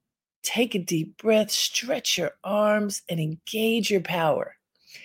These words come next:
And Rose reminded me of this, and I, it, this was, this was in the evening, and I was just like, "Yes, I wanna engage my power right now."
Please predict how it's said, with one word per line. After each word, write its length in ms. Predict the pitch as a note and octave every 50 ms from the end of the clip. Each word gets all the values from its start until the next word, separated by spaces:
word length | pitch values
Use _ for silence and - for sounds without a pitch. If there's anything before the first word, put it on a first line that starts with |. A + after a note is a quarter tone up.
| - - - - - - - - - - _ _ _ _ -
And 180 | G#3 G3 G3
Rose 260 | A3 B3 C#4+ D#4 B3 A3
reminded 560 | G#3+ F3+ E3+ E3 E3+ F3+ G3+ G#3+ G#3 B3 A3
me 120 | A3 A3+
of 140 | A#3 G3 G3+
this, 340 | A#3 A#3+ A#3+ A#3 - - - -
and 220 | F#3 E3+ F3 - - -
I, 380 | - F#3 F#3 G#3 A3 A3 A3 _ _ _ _ -
it, 80 | A#3+ G3+
this 200 | C#4 D4+ - -
was, 120 | A3 G3+ F#3 G3 -
this 240 | - A3+ A#3+ - -
was 120 | A3 F#3+
in 80 | G#3 F3+
the 120 | E3 - - -
evening, 560 | A3 A3+ A#3 G3 G#3 G#3+ A3 A3 G#3+ G3+ - -
and 120 | F#3 F#3+
I 80 | G3+ A3
was 80 | G#3+
just 140 | A3 A3 -
like, 160 | A#3+ A#3+ A#3+ - -
"Yes, 540 | F#4+ G4+ G#4+ G#4+ G#4+ A4 G4+ G#4 G4 - -
I 60 | F#4+
wanna 180 | F#4 G4 G4
engage 400 | F4+ E4+ E4 - F#4 F#4 F4+ F4+ -
my 120 | F#4 F4+ F4+
power 420 | F4+ - F4 E4+ E4+ E4 D#4 D4
right 280 | C#4+ D4+ D#4+ E4 E4 - -
now." 600 | C4+ C#4 D4 D#4 E4 D4+ C4+ A3 F3+ D#3+ D#3